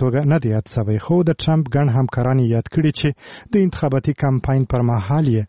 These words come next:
له هغو کسانو سره کتلي چې ګمان کیږي له روسیې سره یې ارتباط درلود.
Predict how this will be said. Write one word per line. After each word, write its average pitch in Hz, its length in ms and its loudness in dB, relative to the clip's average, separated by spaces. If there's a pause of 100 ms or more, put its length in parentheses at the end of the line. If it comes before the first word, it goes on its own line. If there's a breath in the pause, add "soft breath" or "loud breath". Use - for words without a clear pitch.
(200)
له 120 140 2
هغو 160 180 0
کسانو 156 380 0
سره 143 300 -2
کتلي 135 280 0
چې 135 160 -2 (360 loud breath)
ګمان 147 280 4
کیږي 117 360 -2 (220)
له 123 140 0
روسیې 120 460 0
سره 143 140 0
یې 143 160 0 (420 loud breath)
ارتباط 120 500 0
درلود. 120 480 -2